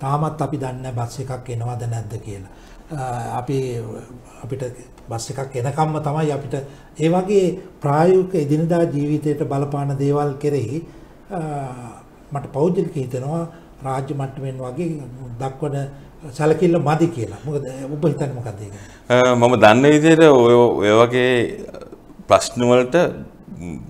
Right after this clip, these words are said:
Speaker 2: මේ ලංකාවේ ඉන්න පරිගණක මෘදුකාංග නිර්මාණකරුවන් ප්‍ර-,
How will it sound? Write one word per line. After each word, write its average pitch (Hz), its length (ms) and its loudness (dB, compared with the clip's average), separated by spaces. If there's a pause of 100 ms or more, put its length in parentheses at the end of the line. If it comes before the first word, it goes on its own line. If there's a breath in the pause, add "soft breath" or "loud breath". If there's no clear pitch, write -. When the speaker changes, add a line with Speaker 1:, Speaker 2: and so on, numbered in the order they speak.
(240)
Speaker 2:
මේ 87 340 -4 (180)
ලංකාවේ 101 460 2
ඉන්න 107 120 -2 (340)
පරිගණක 92 440 0 (440 loud breath)
මෘදුකාංග 98 420 2 (400)
නිර්මාණකරුවන් 98 840 0 (120)
ප්‍ර-, - 220 -8